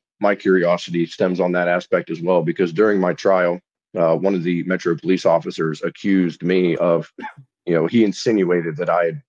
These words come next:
been one of the people involved in cutting the tarp that surrounded the, uh, the outside of the grandstands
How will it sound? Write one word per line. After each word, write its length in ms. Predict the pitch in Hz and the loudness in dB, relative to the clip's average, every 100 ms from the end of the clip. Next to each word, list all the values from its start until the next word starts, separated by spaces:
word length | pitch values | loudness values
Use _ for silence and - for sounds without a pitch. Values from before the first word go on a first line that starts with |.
| _ - | _ -2
been 160 | 90 | -2
one 100 | 87 | -2
of 60 | 82 | -4
the 60 | |
people 300 | 78 95 82 | -2 -4 -2
involved 460 | 85 78 85 82 78 | -4 2 2 2 -2
in 80 | 82 | -6
cutting 340 | - 87 82 | -2 -2 -2
the 80 | 69 | -6
tarp 340 | - 107 82 - _ - | -4 -2 -2 -6 _ -4
that 160 | 87 | -4
surrounded 600 | - 92 85 82 80 76 | -4 -4 -2 -2 -4 -6
the, 260 | 80 78 78 | -6 -4 -4
uh, 160 | 78 76 _ | -4 -6 _
the 140 | 85 85 | -4 -2
outside 380 | 85 - 87 | -2 -2 -2
of 60 | 80 | -2
the 60 | 78 | -2
grandstands 760 | 82 113 113 - 78 78 - | 0 0 -2 -6 -8 -8 -14